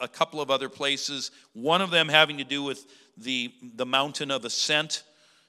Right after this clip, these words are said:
uh, where they look up and they see under the blue sapphire paving,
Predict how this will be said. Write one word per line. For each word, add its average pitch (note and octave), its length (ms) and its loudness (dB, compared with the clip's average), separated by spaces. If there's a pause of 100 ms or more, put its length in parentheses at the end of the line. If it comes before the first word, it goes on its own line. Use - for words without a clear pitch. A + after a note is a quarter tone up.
(120)
uh, B2 300 2
where C3 600 0
they C3 160 -2
look D3 260 -4
up D#3 200 2
and B2+ 100 -8
they B2 80 -8
see D#3+ 320 -4
under C#3 220 -4
the A#2 100 -10
blue C#3 300 -6
sapphire C3+ 600 -2
paving, C3+ 540 -8